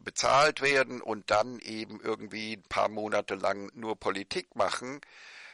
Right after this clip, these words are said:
das kommt für Unternehmer zum Beispiel überhaupt nicht in Frage, weil in der Zeit könnte ihr Unternehmen kaputt gehen, dann könnten sie natürlich Finanzspritzen kriegen, na ja, gut,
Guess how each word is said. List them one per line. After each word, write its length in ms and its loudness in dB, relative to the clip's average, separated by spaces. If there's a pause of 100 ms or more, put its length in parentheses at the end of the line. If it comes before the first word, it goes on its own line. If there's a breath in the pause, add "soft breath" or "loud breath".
(120)
das 280 2
kommt 360 0
für 380 0
Unternehmer 800 2
zum 240 -2
Beispiel 440 2
überhaupt 440 4
nicht 140 -6
in 140 -6
Frage, 520 4
weil 180 4
in 80 -4
der 240 0
Zeit 460 2
könnte 260 -2
ihr 160 -8
Unternehmen 640 -2
kaputt 480 -4
gehen, 380 -6 (520 loud breath)
dann 160 -14
könnten 340 -2
sie 100 0
natürlich 420 -2
Finanzspritzen 920 -2
kriegen, 380 -4
na 100 0
ja, 100 2
gut, 380 -6